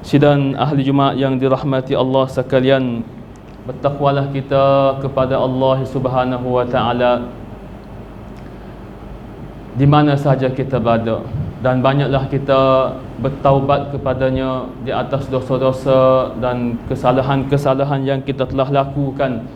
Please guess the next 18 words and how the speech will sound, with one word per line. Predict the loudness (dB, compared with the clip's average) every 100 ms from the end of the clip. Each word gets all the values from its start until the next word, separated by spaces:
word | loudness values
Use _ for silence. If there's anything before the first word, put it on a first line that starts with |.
| -16 -18 -14
terutama | -6 -2 0 2 2 4 4 6 4 2 -4 -4
dosa | 0 0 2 2
yang | 2 2
boleh | 2 2 2
merosakkan | 2 2 2 2 0 0
diri | 0 0 0 -2
kita | 0 0
sendiri, | 0 0 2 4 4 2 -4 -10 -12 -2
keluarga | 2 2 2 2
kita | 2 -2 2 2 2 0 -2
dan | -2
juga | 0 0 2
orang-orang | 4 4 4 4
ramai. | 4 2 -2 -8 -16 -18 -8
Mudah-mudahan | -2 0 2 0 2 0
Allah | 0 -4 -4 -4
menghendaki | -6 -6 -6 -4 -4 -2 -4 -4
kita | -6 0 2 2 0